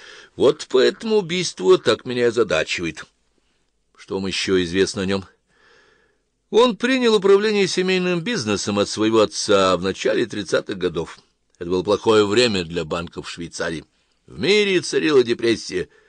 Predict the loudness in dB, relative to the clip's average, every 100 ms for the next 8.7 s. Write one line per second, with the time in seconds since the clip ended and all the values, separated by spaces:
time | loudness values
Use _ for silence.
0 | _ _ -6 -2 -2 -4 -6 -10 -4 0
1 | 2 0 -2 -2 -2 -2 -4 -2 0 -2
2 | -6 -2 -2 -4 -8 -10 -6 -4 -2 0
3 | -2 -4 _ _ _ _ _ -10 -6 0
4 | 0 0 0 0 4 6 6 4 0 0
5 | -2 -8 -8 -8 -12 -18 -20 -18 -14 -6
6 | -4 -4 0 2 2 0 -6 -6 -2 0
7 | 0 -2 -2 0 0 -2 -2 -4 -4 -6
8 | -2 -2 -2 -4 -4 -8